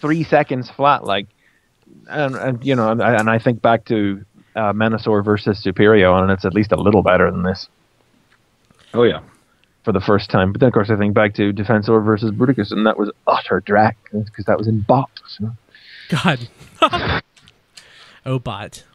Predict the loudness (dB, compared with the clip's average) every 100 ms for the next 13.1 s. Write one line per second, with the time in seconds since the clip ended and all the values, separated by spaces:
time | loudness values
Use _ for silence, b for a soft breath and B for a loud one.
0 | _ _ _ _ _ _ -12 -10 -10 -12
1 | -16 -8 2 4 6 6 6 6 6 6
2 | 6 4 4 2 2 0 0 2 2 2
3 | 0 0 0 -2 -4 -4 -2 -2 -2 -2
4 | -4 -4 -4 -4 -4 -4 -4 -4 0 0
5 | 0 0 -4 -2 -4 _ -2 -2 -2 -2
6 | 0 2 4 4 4 4 4 2 2 0
7 | 2 2 0 0 0 0 2 2 2 0
8 | 0 0 0 -4 -4 -4 -4 -10 _ _
9 | _ _ -8 -6 -6 -8 -8 -12 -12 -16
10 | -14 -12 -12 -14 -16 _ -14 -10 -8 -8
11 | -10 -12 -12 -14 -16 -14 -16 -16 _ b
12 | b b b b _ 2 4 2 -2 -6